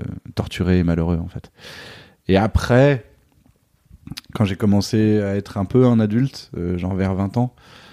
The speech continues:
là, je me suis, j'ai déconstruit ça et j'ai construit un, euh, un énorme, euh, phénomène de méthode Coué, de fake it till you make it. Et, euh,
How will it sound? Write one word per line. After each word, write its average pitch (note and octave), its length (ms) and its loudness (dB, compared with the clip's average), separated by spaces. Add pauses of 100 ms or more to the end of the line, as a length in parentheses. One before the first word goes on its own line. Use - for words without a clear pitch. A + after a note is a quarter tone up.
(320)
là, A2+ 160 6
je G#2+ 100 0
me G2+ 60 4
suis, G2+ 280 -4 (500)
j'ai G2+ 180 -4
déconstruit A#2 480 0
ça A#2+ 420 0
et G#2+ 120 4
j'ai G2 200 2
construit G#2+ 440 0
un, F#2+ 320 0 (440)
euh, E2 540 -4 (280)
un G2+ 120 2
énorme, A2+ 440 4
euh, F#2 480 2 (640)
phénomène G#2 420 6
de F#2+ 100 6
méthode G2 320 2
Coué, A2 240 0 (240)
de F2+ 360 4
fake - 280 2
it G2+ 100 -2
till G#2 160 2
you G2 80 4
make F#2+ 300 -2
it. G2 140 -6 (320)
Et, F#2 200 0
euh, C#2+ 220 -2